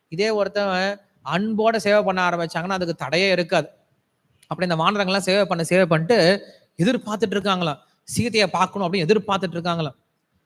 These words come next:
சீதா அங்கிருந்து மெதுவா நடந்து வர, ரொம்ப அழகா ட்ரெஸ் பண்ணிட்டு நடந்து வர, இந்த வானரங்கள்லாம் பார்க்குது. பார்த்தா அதுங்களுக்கெல்லாம் ஒரு யோசனை, "இந்த அம்மாவுக்கா நம்ம இவ்வளவு ஒர்க் பண்ணிட்டு இருந்தோம்?"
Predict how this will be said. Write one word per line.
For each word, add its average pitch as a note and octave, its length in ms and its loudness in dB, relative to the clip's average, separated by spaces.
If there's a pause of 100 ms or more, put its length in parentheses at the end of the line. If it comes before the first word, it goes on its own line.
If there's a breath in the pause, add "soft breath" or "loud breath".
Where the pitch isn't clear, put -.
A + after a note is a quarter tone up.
(100)
சீதா G3 380 -6
அங்கிருந்து E3 360 -4
மெதுவா D#3 600 -4
நடந்து E3+ 260 -2
வர, C#3+ 220 -2 (600)
ரொம்ப D#3 380 -6
அழகா D#3 360 0
ட்ரெஸ் D3+ 280 -6
பண்ணிட்டு D#3+ 100 -6
நடந்து D#3 280 -6
வர, C#3 180 -4 (640 soft breath)
இந்த D3+ 180 -6
வானரங்கள்லாம் F3 540 -2
பார்க்குது. D#3 360 -6 (840)
பார்த்தா G#3 380 -4 (100)
அதுங்களுக்கெல்லாம் F#3 400 -2
ஒரு D#3+ 140 0
யோசனை, E3 400 0 (1040)
"இந்த A3 440 -4
அம்மாவுக்கா A#3 420 -2
நம்ம A3+ 200 -2
இவ்வளவு G3+ 280 2
ஒர்க் F#3 140 -4
பண்ணிட்டு G#3+ 260 0
இருந்தோம்?" F#3 400 0